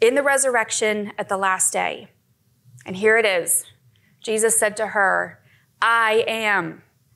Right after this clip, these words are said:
the resurrection and the life. The one who believes in me will live, even though they die.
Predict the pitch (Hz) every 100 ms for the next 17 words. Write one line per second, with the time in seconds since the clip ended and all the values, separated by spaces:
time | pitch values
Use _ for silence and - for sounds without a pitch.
0 | _ _ - 190 202 214 220 226 - 214
1 | 190 180 170 - - 190 190 208 190 -
2 | - - _ _ _ _ _ _ - _
3 | 165 214 240 254 269 262 240 240 254 277
4 | 240 220 208 208 202 208 233 262 196 190
5 | - _ _ _ _ - 233 247 240 233
6 | 226 214 220 220 208 -